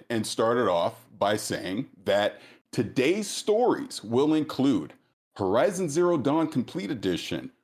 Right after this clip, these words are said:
free via Play at Home on the, on the PlayStation. Microsoft is building a new Windows ten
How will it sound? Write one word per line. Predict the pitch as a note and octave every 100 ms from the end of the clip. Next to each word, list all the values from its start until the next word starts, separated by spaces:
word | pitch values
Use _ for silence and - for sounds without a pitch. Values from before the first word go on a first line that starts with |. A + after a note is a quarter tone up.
| _ _
free | - C#4+ F#3 - - _ _ -
via | G#2 F#2+
Play | - G#2+ G2
at |
Home | F#2 G2+ E2 D2+
on | F2+ E2+
the, | E2+
on | - F2
the | E2
PlayStation. | - F2+ - E2+ - - - - - _
Microsoft | A#2+ F3 C4 F3+ - A2+ F2 - -
is | A#2+ G#2+
building | G2+ D#3+ D#3 C3 A#2+
a | A2+
new | A2 C#3 G#3
Windows | C3+ C#3+ F#3+ F3 E3+ -
ten | - F3+ F3+